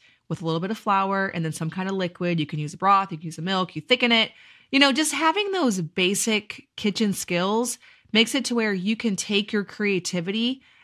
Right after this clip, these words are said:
and you can do anything with it. You can make a mushroom cream gravy or a brown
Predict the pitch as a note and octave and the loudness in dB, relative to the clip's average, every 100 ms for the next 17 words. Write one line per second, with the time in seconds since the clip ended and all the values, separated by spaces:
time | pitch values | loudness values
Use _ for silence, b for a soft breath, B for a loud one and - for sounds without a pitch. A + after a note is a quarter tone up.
0 | - G#3+ G#3+ A#3 A3+ G#3+ G#3 G3 A3 G#3 | 0 4 4 4 2 2 0 2 0 2
1 | F#3 G#3+ C4+ F#3+ E3+ F#3 F3+ F3+ F3 F#3+ | 0 0 0 0 0 0 0 0 0 0
2 | F3+ F3+ G3 - G#3+ G3+ - A3+ A#3+ A3+ | 0 2 2 2 2 0 2 2 4 2
3 | F3 E3 D#3 D3+ - E3 E3 - D#3 E3 | 2 0 0 -4 -2 0 0 0 -4 -2
4 | F3+ G3+ G3+ G3+ | 0 2 2 0